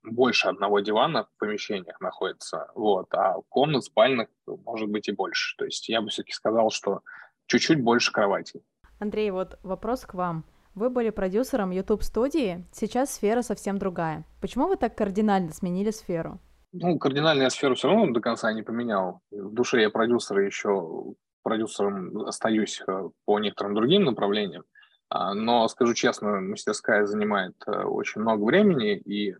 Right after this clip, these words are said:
Speaker 1: тут приходится чем-то жертвовать. Э, с одной стороны, мне и продюсирование нравится, но развивать что-то своё и создавать какое-то детище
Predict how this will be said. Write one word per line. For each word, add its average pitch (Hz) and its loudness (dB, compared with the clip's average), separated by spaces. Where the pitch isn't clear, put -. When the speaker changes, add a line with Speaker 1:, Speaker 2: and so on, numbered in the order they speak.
Speaker 1:
тут 135 4
приходится 127 2
чем-то 107 -2
жертвовать. - -2
Э, - -12
с - -20
одной 113 -2
стороны, 113 0
мне 110 -2
и 104 -4
продюсирование 156 2
нравится, 101 -2
но 113 0
развивать 110 2
что-то - -10
своё 107 4
и 98 -2
создавать 101 0
какое-то - -8
детище 110 -2